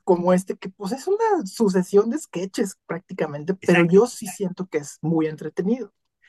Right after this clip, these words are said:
Speaker 2: Fíjate que sí, o sea, yo cuando salió originalmente, eh, son, eh, eran t-, son tres cómics originales, este, lo, cuando leímos ahora la recopilación, o sea, toda la historia de seguido,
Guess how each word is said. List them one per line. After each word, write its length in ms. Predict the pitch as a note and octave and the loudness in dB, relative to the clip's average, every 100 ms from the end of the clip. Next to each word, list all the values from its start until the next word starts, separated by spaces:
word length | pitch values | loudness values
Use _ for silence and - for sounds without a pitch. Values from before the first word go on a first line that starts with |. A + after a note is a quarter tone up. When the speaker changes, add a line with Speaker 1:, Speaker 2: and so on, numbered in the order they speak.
| _ | _
Speaker 2:
Fíjate 320 | - A#3 B3+ | -2 -2 -2
que 100 | G#3 | -4
sí, 240 | - D#3+ D3 | 0 2 2
o 60 | C3 | -2
sea, 140 | C3+ | -4
yo 240 | B2+ F#3+ | -2 -4
cuando 260 | - C#4 A3 | -4 -6 -4
salió 300 | - C3 D#3 | -4 -2 -2
originalmente, 840 | F#3+ G3+ D#3 C3+ B2+ A#2 D3+ D#3+ - | -6 -4 -4 -2 -4 -6 -6 -6 -8
eh, 40 | A2+ | -8
son, 580 | B2+ B2+ C3+ B2+ A#2+ - | -6 -6 -6 -8 -12 -8
eh, 320 | G#2+ A2 G#2+ | -4 -4 -4
eran 200 | A2 B2+ | -4 -6
t-, 140 | - A2+ | -6 -8
son 300 | C3+ C3 A#2+ | -6 -6 -6
tres 220 | B2 B2 | -6 -6
cómics 340 | - A2+ D#3 - | -6 -6 -6 -8
originales, 600 | G2 G#2 G2+ G2+ C#3 _ - - _ | -8 -8 -8 -8 -10 _ -20 -20 _
este, 380 | - A#2 D3+ A#2+ | -8 -6 -6 -6
lo, 180 | B2 A#2 | -8 -6
cuando 260 | C#3 C3 C3 | -4 -2 -2
leímos 380 | C3+ C#3 G3+ G#3 | -2 -4 -4 -6
ahora 240 | F3+ F#3 | -6 -6
la 160 | F3 B2+ | -6 -6
recopilación, 640 | G#2+ A2 G#2+ G#2+ C#3 D3 | -6 -8 -6 -6 -6 -8
o 60 | - | -8
sea, 180 | A#2+ G#2 _ _ | -10 -10 _ _
toda 240 | D#3+ E3 | -4 -4
la 80 | D3 | -6
historia 320 | A#2+ C3+ C3+ | -8 -8 -8
de 80 | B2 | -8
seguido, 540 | - F#2+ G2+ G#2 A#2+ | -8 -6 -4 -4 -6